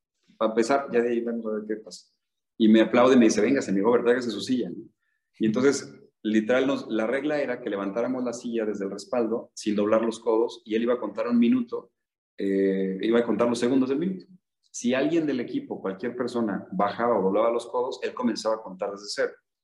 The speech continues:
Y entonces, bueno, ya te sabrás que, que al segundo quince o segundo veinte, pues todos estábamos temblando, morados, porque estaba pesada la silla y demás.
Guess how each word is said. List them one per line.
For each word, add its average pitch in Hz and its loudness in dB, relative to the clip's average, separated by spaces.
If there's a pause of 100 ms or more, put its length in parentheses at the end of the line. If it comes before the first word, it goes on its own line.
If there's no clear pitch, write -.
(340)
Y 110 2
entonces, 117 2
bueno, 95 4
ya 98 2
te 107 -2
sabrás 101 2
que, - -2
que 90 -4
al 92 -4 (140)
segundo 120 4
quince 123 4
o 120 2
segundo 107 0
veinte, 120 0
pues - -14
todos 107 -2
estábamos 110 -4
temblando, 104 0
morados, 101 -2
porque - -16
estaba 98 -4 (260)
pesada 101 -2
la 110 2
silla 123 0
y 110 4
demás. 101 -6